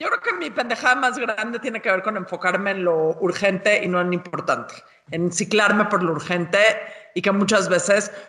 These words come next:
Mark Twain decía que él en su vida tuvo miles de problemas, la gran mayoría de los cuales nunca pasaron.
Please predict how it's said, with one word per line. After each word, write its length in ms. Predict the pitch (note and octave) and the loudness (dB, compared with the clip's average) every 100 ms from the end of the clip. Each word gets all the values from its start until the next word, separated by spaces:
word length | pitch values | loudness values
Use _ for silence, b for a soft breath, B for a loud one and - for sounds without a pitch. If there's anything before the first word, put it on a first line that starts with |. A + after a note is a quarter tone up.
| - | -2
Mark 340 | A3 B3+ C4+ D4+ | 2 4 4 4
Twain 260 | B3+ B3+ | 4 4
decía 680 | B3 B3 - A#3+ A3 A#3+ B3+ | 2 0 -2 2 4 4 2
que 600 | A3+ F3 E3+ E3 - - - | 0 2 2 0 -4 -14 -4
él 180 | G#3+ A#3 | 0 0
en 80 | B3+ | -2
su 120 | C4+ | -2
vida 280 | A3 A3 A3 | 2 2 2
tuvo 200 | G#3+ A3 | -2 0
miles 380 | A3+ A3 A3 G#3+ | 0 0 0 0
de 80 | |
problemas, 840 | - E3+ E3+ F#3+ G3 A3 F4 A4+ - B - | 0 2 2 2 4 4 4 0 -8 B -4
la 160 | G3 F#3+ | 0 2
gran 260 | A3+ A#3 | 2 2
mayoría 340 | A#3 G#3+ G3+ G#3 | 2 2 2 2
de 80 | |
los 120 | - - | 0 0
cuales 320 | G3+ F#3+ F#3 | 0 0 -2
nunca 340 | G#3 F#3+ G3 | -4 -2 0
pasaron. 440 | F#3+ F#3 E3 G3+ | 2 2 4 4